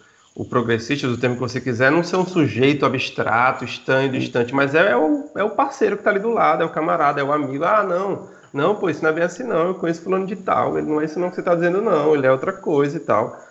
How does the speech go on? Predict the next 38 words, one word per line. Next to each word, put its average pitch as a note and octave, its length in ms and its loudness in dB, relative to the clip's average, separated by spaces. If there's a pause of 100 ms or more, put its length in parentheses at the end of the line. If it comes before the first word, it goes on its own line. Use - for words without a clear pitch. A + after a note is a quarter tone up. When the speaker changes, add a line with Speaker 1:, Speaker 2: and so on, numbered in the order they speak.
(200)
Speaker 1:
Isso C3 200 -4
a C#3 40 4
galera D3 240 4
que D3 60 -4
você D#3+ 100 -4
tá D3+ 120 0
dizendo D3+ 200 -2
que D3 120 -2
é - 20 2
assim, C3 440 0
Speaker 2:
Sim. A2 60 -2
Speaker 1:
que C3+ 80 -2
é D#3 60 0
o C#3 80 -4
demônio C3+ 400 0
na C#3 140 2
terra, C#3 380 0
é - 20 2
uma D#3+ 120 2
outra E3 200 -2
figura, A#3+ 420 2
porque - 160 -4
os D3+ 100 -2
que - 60 -4
eu D#3 80 -2
conheço D#3 520 2
estão D3+ 160 2
aqui D3 140 -2
na C#3+ 120 4
minha, D3 280 2 (220)
na C3 80 0
minha C#3 140 2
quebrada A#2+ 520 2
é E3 40 -2
de D#3 80 -4
outro F3 240 -4
jeito, D#3+ 360 -2
né? D3 160 -2